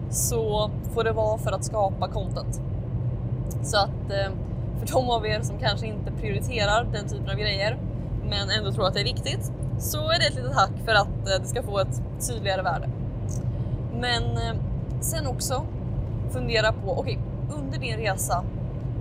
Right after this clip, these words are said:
vad är de, vad är de största lärdomarna du har haft genom åren?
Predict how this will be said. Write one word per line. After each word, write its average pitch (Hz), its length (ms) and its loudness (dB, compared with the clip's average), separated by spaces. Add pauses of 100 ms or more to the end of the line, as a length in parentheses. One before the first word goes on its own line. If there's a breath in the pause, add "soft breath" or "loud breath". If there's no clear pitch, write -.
vad 285 240 6
är 226 160 6
de, 202 240 -2 (720)
vad 294 80 -2
är 285 40 -2
de - 140 -2
största - 400 -2
lärdomarna 226 540 2
du - 80 -2
har 233 80 2
haft 214 420 -2
genom 262 160 -4 (120)
åren? 233 180 -2